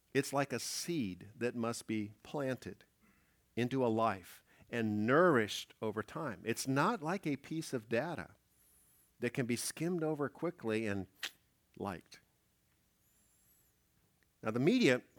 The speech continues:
keeps adding to the number of pieces in the puzzle box of knowledge, but it cannot give us the picture on the front of the box that helps us make sense of all the pieces.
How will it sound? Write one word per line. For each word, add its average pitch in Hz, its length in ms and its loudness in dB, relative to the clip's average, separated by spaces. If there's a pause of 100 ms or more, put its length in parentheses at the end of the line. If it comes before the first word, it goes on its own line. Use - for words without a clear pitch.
keeps 180 380 -2
adding 120 380 2
to 135 100 -2
the 123 100 2
number 135 300 2
of 147 140 -4
pieces 131 420 -4
in 120 100 0
the 107 60 0
puzzle 120 320 0
box 120 360 0
of 143 80 -6
knowledge, 107 380 0
but 117 140 4
it 117 120 -6
cannot 143 420 -6
give 123 180 -2
us 104 140 -4
the - 100 -14
picture - 380 -8
on 104 100 -4
the 107 60 -6
front 101 160 -8
of 98 40 -4
the 104 100 -8
box 160 400 -8
that 107 140 -6
helps 107 240 -8
us 120 140 -10
make 110 180 -6
sense 220 300 -8
of 113 80 -8
all 95 120 -8
the 101 60 -12
pieces. - 520 -18